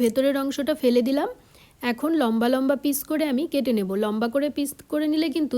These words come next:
দেখতে বেশ অনেকটা সুন্দর হয়। তো লম্বা করে পিস করে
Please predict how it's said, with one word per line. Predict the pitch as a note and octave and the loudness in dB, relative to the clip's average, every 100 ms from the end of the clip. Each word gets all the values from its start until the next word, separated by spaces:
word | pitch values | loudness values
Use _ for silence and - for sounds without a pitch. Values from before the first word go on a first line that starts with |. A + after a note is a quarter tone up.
| G#3+ | 0
দেখতে | A#3 A#3 C#4 | 0 0 -2
বেশ | A#3 C#4+ - | 0 -2 -2
অনেকটা | A3 A3+ C#4 | -4 -2 -4
সুন্দর | C#4+ - A#3+ G#3+ F#3+ | -4 0 2 2 0
হয়। | F#3 F3 - - - _ | -2 -6 -10 -20 -20 _
তো | B3 | -2
লম্বা | B3 A3 A#3 | 0 2 0
করে | A#3+ C4+ C4+ | 0 0 -2
পিস | B3+ B3 | -4 -4
করে | C#4 | -2